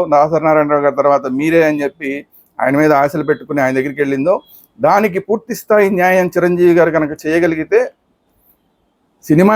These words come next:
ఇండస్ట్రీకి మంచి జరుగుతుంది. దాసరి నారాయణరావు గారి లాగా చిరంజీవి గారి పేరు కూడా ఈ పరంగా సినిమా ఇండస్ట్రీ హీరోగా ఎదురుగా ఆయన, ఆయన ఎలాగో మెగాస్టార్,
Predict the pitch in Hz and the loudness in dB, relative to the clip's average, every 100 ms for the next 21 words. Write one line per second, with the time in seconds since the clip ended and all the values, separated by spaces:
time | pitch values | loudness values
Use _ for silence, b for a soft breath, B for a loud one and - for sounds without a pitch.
0 | 220 214 202 202 185 196 180 165 180 175 | 2 2 2 0 0 -2 -2 0 0 0
1 | 170 170 175 208 - 151 165 180 175 175 | -2 -4 -4 -8 -2 0 0 0 2 2
2 | 170 156 165 156 151 151 156 196 - _ | 2 2 0 2 0 0 2 0 -2 _
3 | _ - 156 190 202 190 185 180 156 170 | _ -4 0 2 4 4 4 2 0 0
4 | 165 160 175 175 170 B B _ _ 190 | 0 0 2 2 0 B B _ _ -6
5 | 202 226 202 170 - 180 214 202 196 190 | 0 2 2 0 -2 -2 0 0 2 0
6 | - 151 160 208 208 226 196 196 202 196 | -2 -2 2 4 4 4 2 0 2 2
7 | 185 180 160 151 151 156 165 175 160 156 | 2 -2 -2 0 0 0 0 0 0 -2
8 | 156 127 90 | -2 -6 -10